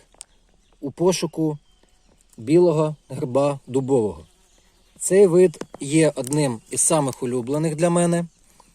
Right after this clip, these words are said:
Так склалося, що... Саме пошук в дубовому лісі припадає на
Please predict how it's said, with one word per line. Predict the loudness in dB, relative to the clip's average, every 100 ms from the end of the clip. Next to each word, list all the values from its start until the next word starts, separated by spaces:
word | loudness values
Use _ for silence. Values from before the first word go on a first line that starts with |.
| _ _ _ _ _ _ _ _ _ _ _ _ _ _ _ _ _ _ _ _ _ _ _ _ _ _ _ -12
Так | -2 -2 -2
склалося, | 4 6 6 2 -4
що... | -6 -2 0 -2 -6 _ -20 -16 -4
Саме | -2 0 -2 -6 -10 -4
пошук | -2 -2 -6
в | -8
дубовому | -6 -2 -2 -2 -2
лісі | -2 -2 -2 -6 -8 -12 -20 -20 _ _ -20 -20 -18 -16 -16 -18 -20 -20 _ -20 -20 -20 -20 -20 -20 -20 _ _ -20 -18 -16 -16 -16 -18 -20 -20 -20 -20 -18 -12
припадає | -6 -4 2 4 4 2
на | 0 0 -2